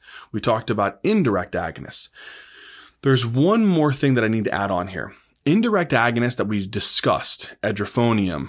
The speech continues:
physostigmine, neostigmine, pyridostigmine, donepezil, um, the rivastigmine, and the galantamine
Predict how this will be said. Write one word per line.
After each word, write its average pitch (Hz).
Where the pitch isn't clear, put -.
physostigmine, 98
neostigmine, 98
pyridostigmine, 98
donepezil, 98
um, 87
the 98
rivastigmine, 98
and 90
the 90
galantamine 98